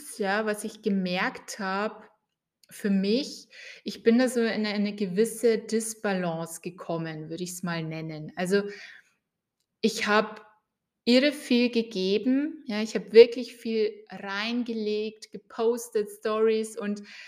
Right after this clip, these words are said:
wirklich, ich habe es geliebt, ja, und ich habe das mit Freude gemacht. Nicht um zu, sondern wirklich aus der Freude heraus. Aber dafür, was ich gegeben habe, auch an meiner,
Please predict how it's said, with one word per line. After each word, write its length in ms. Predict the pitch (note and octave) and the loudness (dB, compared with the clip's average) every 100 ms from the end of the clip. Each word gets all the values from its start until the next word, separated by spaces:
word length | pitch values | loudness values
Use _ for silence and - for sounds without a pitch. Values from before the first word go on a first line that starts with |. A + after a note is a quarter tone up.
| - - - _ | -20 -20 -20 _
wirklich, 520 | G3 B3+ A3+ E3+ - - | 2 2 2 -2 -4 -14
ich 180 | - A3 | -10 -4
habe 240 | A3 A3+ | -2 0
es 200 | A3+ - | -4 -4
geliebt, 540 | A3 G3+ G#3+ A3+ G#3+ F3+ | -6 -4 -2 -2 -2 -4
ja, 120 | F#3 | -4
und 80 | G#3 | -4
ich 100 | G#3+ | -6
habe 80 | - | -8
das 180 | G3 - | -10 -8
mit 160 | G3 | -8
Freude 640 | - - - F#3+ G3 G#3+ G#3 | -10 -14 -4 -2 2 4 2
gemacht. 520 | G3+ F3 E3 D#3 - - - | 0 -6 -8 -10 -14 -20 -10
Nicht 460 | G3 G#3 A3+ - - | -2 0 0 -4 -2
um 260 | G#3+ G#3 G#3 | 2 2 -2
zu, 460 | - A3+ B3 D4 | -6 -4 -2 -4
sondern 600 | C#4+ A#3 G#3 G#3 G3+ G3 | -6 -4 -2 -4 -6 -2
wirklich 360 | G#3+ A3 G#3+ - | -2 -2 -10 -10
aus 160 | F#3+ | -10
der 120 | - F#3 | -12 -16
Freude 440 | - F3 G3 A3+ | -8 -4 0 2
heraus. 720 | G#3 F3 E3+ E3+ F#3+ A#3 - - - - - - _ _ _ - | 0 -4 -2 -2 0 -2 -6 -18 -20 -20 -20 -20 _ _ _ -2
Aber 220 | G#3 G3+ | 4 4
dafür, 680 | G3+ F3+ G3 - - A3 G3+ | 6 4 4 2 0 0 2
was 260 | G3 G3 G3 | 2 -2 -2
ich 340 | G#3+ G#3 - _ _ - | -4 -6 -14 _ _ -6
gegeben 560 | G#3 G#3 A3+ D#4+ C4 | -4 0 0 0 -2
habe, 320 | G#3+ F3 - - | -2 -4 -4 -6
auch 240 | - - - | -6 -10 -14
an 140 | - G3+ | -6 -2
meiner, 600 | G3+ G3+ G3+ G3 F#3+ F#3+ | 0 0 0 -2 -4 -10